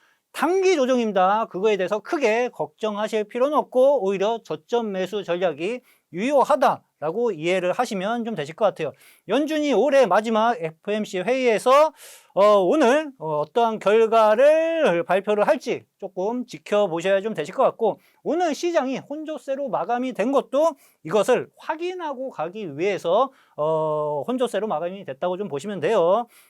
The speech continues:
또 엔비디아 이슈도 있었죠. 어, 트럼프 대통령이 에이치 이백 인공지능 에이아이 칩을, 어, 미국에 수출을 재개를 하겠다라고 발언을 좀 했었는데,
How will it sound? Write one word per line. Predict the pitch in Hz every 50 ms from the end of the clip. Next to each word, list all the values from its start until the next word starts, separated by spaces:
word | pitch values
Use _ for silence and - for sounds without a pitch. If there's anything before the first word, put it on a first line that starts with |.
| _ _
또 | 254 285 302 294 269 190
엔비디아 | 190 240 302 339 349 330 302 311 311 277
이슈도 | 214 196 - 269 269 240
있었죠. | 247 180 - 269 - - 202 147 131 _ _
어, | 165 160 160 160 160 156 156 151 151
트럼프 | - 269 277 269 254 - 254 254
대통령이 | 226 226 220 220 - 240 233 233 233 233 233 226 233 262 302 330 320 - _ - - - _ _ _ -
에이치 | 190 262 285 262 - 285 247 254
이백 | 254 285 226 170 - - 135 131
인공지능 | 151 170 196 220 220 214 240 226 226 214 202 226 220 220 220 220
에이아이 | - 240 269 269 262 240 208 190
칩을, | - - 262 233 247 262 240 185 127 - _ - - - - - - _ _
어, | - 202 220 220
미국에 | 185 196 269 339 359 339 330 302
수출을 | 254 - 320 269 - 339 311 262 302 262 165 117 - _ _ _ _ _ _
재개를 | - 170 180 196 226 214 208 196
하겠다라고 | 233 302 349 277 _ - 156 156 180 175 135 113 _ _ _ _ _ _ _ _ _ _ _ _ _ _ _ _ 139 151 175 185 233 269 269 294 302 233
발언을 | - 190 208 226 240 240 247 240
좀 | 214 220 220
했었는데, | 269 277 - 359 349 294 220 185 190 240 226 165 -